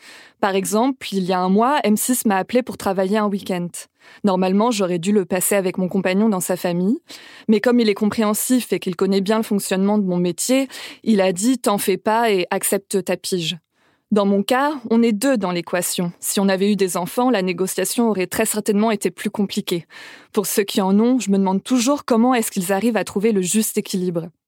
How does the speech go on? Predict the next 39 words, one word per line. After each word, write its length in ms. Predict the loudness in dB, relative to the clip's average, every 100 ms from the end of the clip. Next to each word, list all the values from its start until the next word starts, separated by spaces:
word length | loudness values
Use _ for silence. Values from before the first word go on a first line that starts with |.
| _ _ _ _ _ _
Souvent, 520 | -4 0 2 4 2
je 160 | 2 0
constate 460 | 2 0 0 -2 0
que 100 | 0
dans 140 | 0
les 100 | -2
couples 300 | -2 -4 0
hétérosexuels, 960 | 0 2 2 2 0 -2 -2 0 2 0 -2 -6
c'est 160 | -2
quand 120 | 2
même 180 | 4 6
la 100 | 4
carrière 360 | 2 2 2 4
de 100 | 4
l'homme 340 | 4 4 2
qui 200 | 0 0
est 80 | 0
privilégiée, 760 | 0 0 4 4 4 2 0 -2 -6
priorisée. 680 | 0 2 2 2 0 -2 -6 _ _ _ _ _
Une 160 | 2 4
des 120 | 4
raisons, 480 | 2 2 2 2 2
encore 360 | 0 2 2 2
aujourd'hui, 520 | 0 0 0 0 0
c'est 240 | 0 -2 0
que 100 | 2
les 220 | 2 2
hommes 160 | 2 2
gagnent 260 | 4 4
en 60 | 4
moyenne 420 | 2 2 2 2
vingt-cinq 560 | 2 2 2 2 0 0
pour 140 | -4
cent 220 | -2 0
de 100 | 0
plus 320 | 0 -2 -2 0
que 100 | -2
les 140 | -2
femmes. 380 | -2 -2 -2